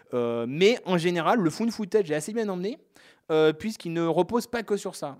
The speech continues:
Euh, on voit en fait Gérard Jugnot et Clotilde Courroux qui découvrent la vidéo qu'ils ont faite pendant la soirée, après la disparition du gamin.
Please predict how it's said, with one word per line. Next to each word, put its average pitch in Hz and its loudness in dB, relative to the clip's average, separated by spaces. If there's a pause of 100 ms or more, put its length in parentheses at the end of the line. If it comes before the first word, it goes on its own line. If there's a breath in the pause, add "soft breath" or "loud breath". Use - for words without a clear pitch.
(100)
Euh, 131 -6
on 127 -2
voit 156 0
en 202 2
fait 180 -4
Gérard 185 0
Jugnot 175 -2
et 180 0
Clotilde 156 -6
Courroux 151 -2
qui - -10
découvrent 185 -4
la 156 -2
vidéo 160 -2
qu'ils 147 -8
ont 143 -4
faite 160 -8
pendant 135 -6
la 127 -8
soirée, 135 -8 (380 loud breath)
après 196 2
la 180 4
disparition 170 -4
du 190 -2
gamin. 160 -6